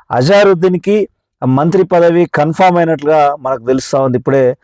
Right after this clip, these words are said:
అందినటువంటి తాజా సమాచారం. ఈ మంత్రి పదవి, ఆ, ముప్పై ఒకటి తారీఖు రోజు ఆయన, ఆ, ఉదయం, ఆ, పదకొండు నుంచి పన్నెండు ప్రాంతంలో ఆయనతో ప్రమాణ స్వీకారం చేసే,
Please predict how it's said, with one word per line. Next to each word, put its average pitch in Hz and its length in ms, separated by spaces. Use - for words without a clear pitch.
అందినటువంటి 127 580
తాజా 131 360
సమాచారం. 139 680
ఈ 165 100
మంత్రి 160 420
పదవి, 185 580
ఆ, 143 100
ముప్పై 160 400
ఒకటి 175 160
తారీఖు 165 400
రోజు 156 460
ఆయన, 139 380
ఆ, 127 140
ఉదయం, 185 520
ఆ, 131 40
పదకొండు 190 480
నుంచి 180 240
పన్నెండు 165 360
ప్రాంతంలో 180 640
ఆయనతో 151 360
ప్రమాణ 165 380
స్వీకారం 156 460
చేసే, 139 420